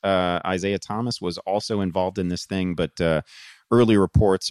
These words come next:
are that he is not gonna stay on the roster for the Clippers. Uh, how, how do you feel about this thing generally? Is it kinda,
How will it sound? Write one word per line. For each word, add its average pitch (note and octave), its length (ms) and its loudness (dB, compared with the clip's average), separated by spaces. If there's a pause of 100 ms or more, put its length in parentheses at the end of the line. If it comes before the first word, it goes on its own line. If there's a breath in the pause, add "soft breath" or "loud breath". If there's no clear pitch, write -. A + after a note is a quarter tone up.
(100)
are E2+ 200 2
that E2 240 0
he G2+ 240 -2
is E2+ 120 -4
not E2+ 300 -4
gonna E2 200 -4
stay E2+ 220 -2
on E2 140 -2
the D#2 80 -4
roster D#2+ 380 -4
for E2+ 140 -14
the C#2 100 -12
Clippers. F2 720 -4
Uh, D#2 640 0
how, G#2 120 -4 (160)
how D3 140 0
do E3 60 4
you D#3 60 2
feel C#3 180 4
about A#2 180 4
this - 160 -4
thing G2 200 -4
generally? G2 420 0
Is F#2 100 -4
it G2 80 -8
kinda, - 220 -6